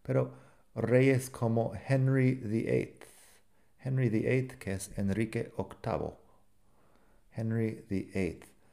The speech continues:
Una cosa que pasa aquí es que en castellano me parece que se deja de usar el número ordinal después del diez. Así que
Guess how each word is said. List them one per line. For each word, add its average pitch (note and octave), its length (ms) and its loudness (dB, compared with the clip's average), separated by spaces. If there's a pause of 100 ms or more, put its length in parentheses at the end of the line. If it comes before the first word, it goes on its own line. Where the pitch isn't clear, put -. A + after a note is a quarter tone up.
(460)
Una C3+ 180 0
cosa D3 300 -2
que C3 120 0
pasa B2 380 -2
aquí C#3+ 280 0
es - 240 -4
que - 120 -4
en G#2 120 -2
castellano C3 600 0
me F#2 120 2
parece G#2 440 -6
que F2 360 -4 (880)
se F#2+ 400 0
deja B2+ 500 2
de G2+ 220 0
usar A2+ 540 -2
el G2+ 160 0
número F#2 1040 0 (140)
ordinal F#2 840 0
después - 500 -4
del D#2+ 340 -6
diez. D#2 540 -4 (520)
Así F#2+ 340 -8
que D#2+ 840 -2